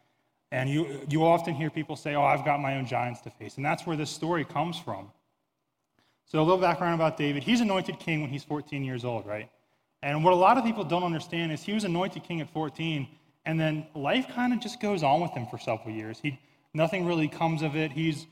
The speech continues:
given this promise and this anointing that you will be king, you will be a warrior, and then he continues to be a sheep herder for several years. Uh, several years go by, and then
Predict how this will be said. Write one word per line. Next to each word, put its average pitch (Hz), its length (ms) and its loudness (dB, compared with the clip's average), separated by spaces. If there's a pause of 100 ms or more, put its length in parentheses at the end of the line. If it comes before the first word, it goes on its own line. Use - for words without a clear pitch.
(160)
given 196 260 4
this 185 120 -4
promise 180 400 0
and 156 100 -2
this 143 100 -6
anointing 147 460 -4
that 123 160 -6
you 151 120 -2
will 156 120 -2
be 147 180 -4
king, 151 240 -8
you 139 120 -4
will 135 100 -4
be 131 140 -6
a 120 60 -4
warrior, 120 520 -2 (420)
and 139 140 -2
then 151 360 0 (140)
he 160 100 -2
continues 165 680 -2
to 147 120 -6
be 147 320 -4
a 123 60 -2
sheep - 320 -10
herder 117 200 -4
for - 140 -12
several 110 340 -8
years. 101 420 -16 (840)
Uh, 135 140 -2
several 208 280 6
years 196 220 4
go 180 120 4
by, 156 360 6
and 147 240 -2
then 139 520 -2